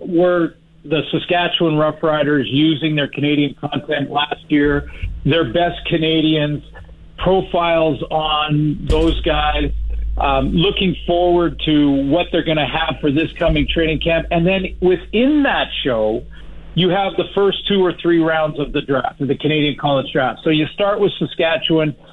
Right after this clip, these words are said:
it's a preview of the Canadians that are playing on the Saskatchewan Roughriders, and then you interject the, or you drop in the, the draft, and, uh, you know, let's say first round pick by Saskatchewan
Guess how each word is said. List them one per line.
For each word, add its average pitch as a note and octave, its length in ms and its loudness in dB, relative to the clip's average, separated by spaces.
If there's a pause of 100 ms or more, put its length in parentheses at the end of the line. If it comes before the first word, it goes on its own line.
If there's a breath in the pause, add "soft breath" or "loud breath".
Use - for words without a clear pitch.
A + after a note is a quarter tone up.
(240 loud breath)
it's F3+ 180 0
a F3+ 60 2
preview G#3 600 2
of E3+ 80 -10
the D#3 80 -2
Canadians F3+ 760 0
that D#3+ 120 0
are C#3+ 100 0
playing E3 380 0
on D#3 100 2
the C3 160 -6
Saskatchewan D#3+ 560 0
Roughriders, D3+ 680 0 (480 loud breath)
and D#3+ 280 2
then A3+ 200 2
you A3+ 220 4
interject E3+ 840 -2
the, C#3+ 280 2
or D3 160 2
you C#3 180 2
drop D#3 340 -2
in D3+ 220 2
the, C3 80 0 (160)
the C#3 100 0
draft, E3+ 500 -2 (640)
and, D3 420 2
uh, C3 360 -2
you D#3+ 120 -4
know, C3 140 2
let's - 200 0
say D3 220 0
first E3+ 280 0
round E3 320 -2
pick G3+ 280 -2
by C#3+ 280 0
Saskatchewan F3+ 800 0